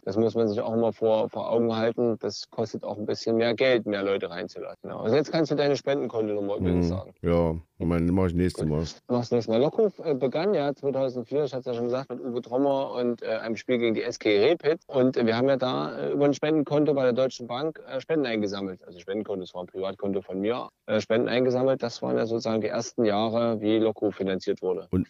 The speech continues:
Speaker 1: Lange Jahre, zehn Jahre, zwölf Jahre.
Speaker 2: Und wo ist das Geld geblieben?
Speaker 1: Das ist alles alle.
Speaker 2: Alles alle.
Speaker 1: Alles alle. Das haben wir, äh, alles gebraucht für den Streamingkosten, für die Telefonkosten. Damals gab's ja noch ein,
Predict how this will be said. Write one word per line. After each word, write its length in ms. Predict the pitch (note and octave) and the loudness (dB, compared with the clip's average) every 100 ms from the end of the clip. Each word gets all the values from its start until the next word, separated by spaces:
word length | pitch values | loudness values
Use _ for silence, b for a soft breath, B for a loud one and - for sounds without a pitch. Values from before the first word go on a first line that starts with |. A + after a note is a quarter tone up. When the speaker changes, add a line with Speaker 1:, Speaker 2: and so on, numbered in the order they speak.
| - | -4
Speaker 1:
Lange 260 | G#2 D3+ G2+ | 0 2 0
Jahre, 260 | E2 F#2 | -2 -10
zehn 220 | - B2 B2+ | -4 -2 -2
Jahre, 240 | B2+ A#2+ | -6 -8
zwölf 240 | A2+ B2 | -6 -4
Jahre. 140 | A#2+ G2+ | -2 0
Speaker 2:
Und 100 | F#2+ | 2
wo 60 | |
ist 120 | G2+ G2+ | 2 0
das 120 | E2+ | 0
Geld 200 | G2+ - | 0 0
geblieben? 440 | E2+ F2 G#2+ A#2 - | -2 0 0 -2 -4
Speaker 1:
Das 160 | G#2+ | -8
ist 80 | A2 | -4
alles 260 | B2 D#3 E3 | 0 2 2
alle. 200 | E3 G2+ | 0 0
Speaker 2:
Alles 180 | F2 | -2
alle. 160 | D#2+ F2 | -8 -4
Speaker 1:
Alles 200 | B2 A#2+ | -2 -4
alle. 260 | - D#3 D#3 | -2 0 2
Das 200 | B2+ C3 | 0 0
haben 200 | C#3 C3+ | 2 4
wir, 720 | C3+ C3+ C3+ A2+ B2+ B2+ B2+ | 2 2 -2 -2 0 0 -2
äh, 40 | A2 | -2
alles 220 | C#3 - | -2 -2
gebraucht 380 | C3+ B2 B2+ - | -4 -2 -4 -2
für 120 | B2+ | 0
den 260 | A#2+ A2+ | 0 -2
Streamingkosten, 880 | - - C#3 D#3+ E3+ D#3 D#3 - D#3 | -8 -6 0 2 2 0 -4 -2 -2
für 80 | C#3 | 0
die 60 | B2 | 2
Telefonkosten. 800 | C3+ B2+ C#3 C#3+ D3+ D3 - D#3 | 2 4 2 2 -2 -4 -8 -6
Damals 300 | C3 B2+ - | -4 -6 -6
gab's 180 | C3 C3 | -10 -6
ja 80 | |
noch 160 | B2 | -6
ein, 100 | A2+ | -6